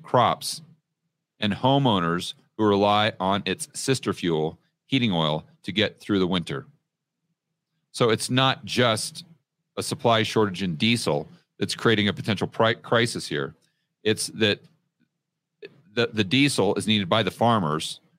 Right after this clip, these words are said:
who need to harvest the crops to begin with. We're not even talking about shipping the crops from the farmers to the grocery stores. The problem happens way earlier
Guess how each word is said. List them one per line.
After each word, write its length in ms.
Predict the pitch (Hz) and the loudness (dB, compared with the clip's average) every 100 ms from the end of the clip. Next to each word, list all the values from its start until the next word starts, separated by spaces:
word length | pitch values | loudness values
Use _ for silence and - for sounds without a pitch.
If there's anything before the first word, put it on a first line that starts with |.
| _ | _
who 60 | 120 | -2
need 140 | 123 | 0
to 60 | 107 | 0
harvest 400 | 120 139 127 - | 2 2 2 -4
the 80 | 95 | -4
crops 360 | - 87 - - | 0 2 0 -2
to 60 | |
begin 300 | 123 120 123 | 0 0 0
with. 280 | 90 - - _ _ _ _ _ _ _ _ - | 0 -2 -8 _ _ _ _ _ _ _ _ -2
We're 100 | 117 | 0
not 80 | |
even 160 | 120 113 | 2 2
talking 360 | 110 131 139 107 | 2 2 2 2
about 160 | 92 | 0
shipping 360 | - 143 123 101 | 0 0 0 -2
the 80 | 82 | -2
crops 560 | - 80 78 - - - _ _ | 0 0 0 -2 -12 -14 _ _
from 160 | - 120 | -2 0
the 80 | 98 | 0
farmers 600 | - 120 117 85 85 - - - | 2 2 2 0 -2 -6 -16 -10
to 80 | |
the 80 | 98 | -4
grocery 420 | 95 107 123 92 | 0 2 2 -2
stores. 460 | 76 80 64 - - _ _ _ _ _ _ - | -4 -4 -6 -8 -14 _ _ _ _ _ _ -16
The 80 | |
problem 400 | 90 131 139 120 | -2 2 4 2
happens 640 | 101 120 127 92 82 82 - _ _ _ - | 0 0 0 -2 -4 -6 -12 _ _ _ -2
way 200 | 117 123 | 0 2
earlier 640 | 117 127 127 98 80 85 | 4 4 4 4 2 -2